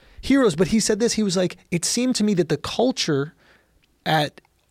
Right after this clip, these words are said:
in, of policing in America," and I could be wrong, we gotta talk to cops about it, but this, what he said, it seems to me is that the idea is no cop ever gets left behind, no cop ever goes down, instead of protect the people at all costs.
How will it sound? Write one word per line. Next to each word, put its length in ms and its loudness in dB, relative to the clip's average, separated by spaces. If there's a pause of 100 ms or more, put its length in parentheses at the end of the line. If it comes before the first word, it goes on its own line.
(200)
in, 240 0
of 160 0
policing 680 2
in 200 -2
America," 640 0
and 120 0
I 40 2
could 140 -2
be 80 -2
wrong, 200 4
we 100 2
gotta 120 0
talk 180 -2
to 80 -8
cops 240 -4
about 200 -6
it, 100 -12
but 200 -4 (560)
this, 180 0
what 100 2
he 100 4
said, 160 2
it 60 0
seems 240 -2
to 60 -4
me 180 0
is 320 -6 (520)
that 220 -2 (220)
the 240 0
idea 360 2
is 320 -2
no 220 0
cop 240 -4
ever 220 -6
gets 400 -8
left 200 -6
behind, 280 -8
no 140 0
cop 240 -4
ever 160 -8
goes 200 -10
down, 200 -12 (580)
instead 420 2
of 360 -4 (160)
protect 300 -2
the 60 -6
people 240 -8
at 80 -14
all 120 -14
costs. 360 -10